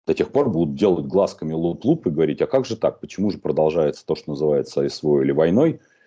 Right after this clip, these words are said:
И почему никто из граждан на это не, никак не реагирует?» Более того, поход на войну — это очень выгодный, э, бизнес-проект для многих семей получается.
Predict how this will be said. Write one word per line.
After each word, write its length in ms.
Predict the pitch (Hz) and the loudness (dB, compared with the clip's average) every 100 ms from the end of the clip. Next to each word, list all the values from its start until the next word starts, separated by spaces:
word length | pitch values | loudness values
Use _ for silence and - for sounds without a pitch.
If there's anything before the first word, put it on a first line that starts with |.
| _ | _
И 60 | - | -8
почему 360 | - - 104 98 | -8 -4 0 2
никто 580 | 82 - 87 78 76 | 0 0 4 6 6
из 200 | 71 71 | 4 0
граждан 460 | 65 85 131 104 73 | 0 2 2 2 -2
на 100 | 69 | -4
это 160 | 80 90 | -4 -4
не, 180 | 76 73 | -2 -2
никак 440 | 73 73 85 - | -4 -4 -6 -4
не 100 | 71 | -4
реагирует?» 520 | 69 67 60 - - _ _ _ - | -4 -6 -10 -14 -18 _ _ _ -4
Более 240 | 73 73 | 2 2
того, 420 | - 67 64 64 - _ _ _ | 2 0 2 -2 -6 _ _ _
поход 420 | - - 101 - 82 | -6 0 0 -2 -4
на 440 | 78 78 73 73 | 2 2 4 2
войну — 840 | 71 71 69 69 71 87 143 165 _ _ _ _ _ _ _ - | 4 2 2 2 2 2 2 0 _ _ _ _ _ _ _ -4
это 200 | 147 78 | -2 2
очень 440 | 78 113 117 92 | 2 2 0 -2
выгодный, 680 | 76 104 110 - 82 76 69 | 2 2 2 -2 -6 -6 -6
э, 140 | 76 71 | -4 -2
бизнес-проект 800 | 76 95 104 - 82 73 58 62 | -2 -2 -4 -2 0 0 -2 -6
для 120 | 69 | -4
многих 380 | 71 87 85 - | -2 -2 -2 -8
семей 360 | - 65 64 | -10 -8 -8
получается. 680 | - - - - - - - | -12 -16 -16 -18 -20 -20 -20